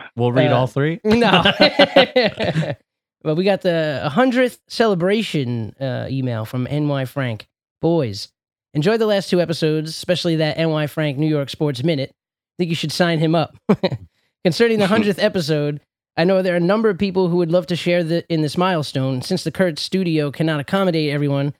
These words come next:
Speaker 2: I think it would be great to take the show on the road, say a local pub, and broadcast remotely, giving all your loyal fans an opportunity to share in the happy occasion and a great night of fun.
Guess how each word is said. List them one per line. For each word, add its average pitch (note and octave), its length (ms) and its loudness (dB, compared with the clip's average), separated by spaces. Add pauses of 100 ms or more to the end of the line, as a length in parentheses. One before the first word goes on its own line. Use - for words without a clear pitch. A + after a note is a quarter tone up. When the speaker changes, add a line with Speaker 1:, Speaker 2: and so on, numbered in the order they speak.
(240)
Speaker 2:
I D3 60 -4
think F#3+ 120 0
it F3+ 40 2
would E3+ 80 0
be E3+ 120 0
great F3+ 300 0
to D3+ 80 -8
take F3 220 -4
the E3 40 -4
show F3+ 240 2
on E3 80 0
the D#3 80 0
road, E3 260 2
say D#3+ 140 0
a D3+ 80 2
local D#3+ 300 0
pub, F3 480 0
and C#3+ 120 2
broadcast D#3+ 560 -2
remotely, C#3+ 540 0 (320)
giving D#3+ 180 2
all E3+ 220 2
your E3 140 0
loyal E3 260 0
fans D#3+ 340 -2
an D#3 60 0
opportunity D3+ 460 0
to - 40 -6
share D#3 300 0
in D3 160 -2
the C3+ 80 -2
happy C#3+ 340 -4
occasion C3 560 -2 (300)
and C#3+ 80 -2
a C3 40 -2
great C#3+ 240 -2
night C#3 180 -2
of A#2 80 -6
fun. A2+ 280 -4